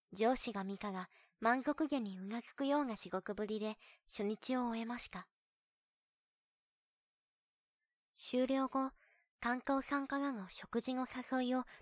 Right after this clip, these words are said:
丁寧に断ると、私は手早く食事を済ませ、チェックインしているビジネスホテルに早々に戻ってきました。さて、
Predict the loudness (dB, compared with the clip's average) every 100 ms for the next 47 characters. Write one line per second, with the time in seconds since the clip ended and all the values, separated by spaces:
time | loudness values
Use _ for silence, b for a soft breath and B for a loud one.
0 | 2 8 8 8 4 0 -4 -4 -2 -2
1 | -4 -6 -10 -10 _ _ _ _ _ _
2 | _ _ -12 -6 -6 -2 -2 -2 B B
3 | -8 0 4 6 4 0 -8 -8 -6 0
4 | -2 -2 -4 -4 -6 -10 -12 _ _ _
5 | _ -6 -4 -4 0 2 2 0 -4 -8
6 | -8 -12 -6 -6 -4 -4 -4 -8 -4 -2
7 | -2 -4 -6 -8 B B 0 2 4 2
8 | 4 2 0 0 -2 -4 -4 -8 -8 -12
9 | -16 _ _ _ _ _ _ _ _ _
10 | _ _ _ _ _ _ _ _ _ _
11 | _ _ _ _ _ _ _ _ _ _
12 | _ _ _ _ _ _ _ _ _ _
13 | _ _ _ _ -10 -10 -8 -12